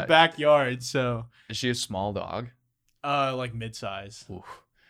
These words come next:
Speaker 1: You imagine a chihuahua <laughs> swallows the whole rib
Speaker 2: No,
Speaker 1: pod.
Speaker 2: dude, like, that thing's dead.
Speaker 1: <laughs> Yeah, yeah, that
Speaker 2: Dude.
Speaker 1: thing's definitely dead.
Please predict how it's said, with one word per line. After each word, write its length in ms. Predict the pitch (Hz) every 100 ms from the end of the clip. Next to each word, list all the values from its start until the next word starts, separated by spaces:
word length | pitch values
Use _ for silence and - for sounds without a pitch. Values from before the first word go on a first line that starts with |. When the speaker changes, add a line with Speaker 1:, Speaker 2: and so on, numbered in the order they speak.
| _ _
Speaker 1:
You 80 | 104
imagine 200 | 101 110
a 60 | 104
chihuahua 560 | - 101 - 87 95
<laughs> 20 |
swallows 920 | 98 - - - - - 175 208 180 -
the 160 | 208
whole 340 | - 202 196 151
rib 320 | 143 156 156
Speaker 2:
No, 60 | 170
Speaker 1:
pod. 260 | 156 143
Speaker 2:
dude, 300 | 139 139 123
like, 260 | 123 123 120
that 200 | 139 139
thing's 300 | 147 131 117
dead. 320 | 107 185 180 190
Speaker 1:
<laughs> 100 | -
Yeah, 260 | 156 143 -
yeah, 200 | 113 98
that 60 | 123
Speaker 2:
Dude. 80 | 113
Speaker 1:
thing's 200 | 101 98
definitely 360 | 95 - 95
dead. 280 | 87 90 85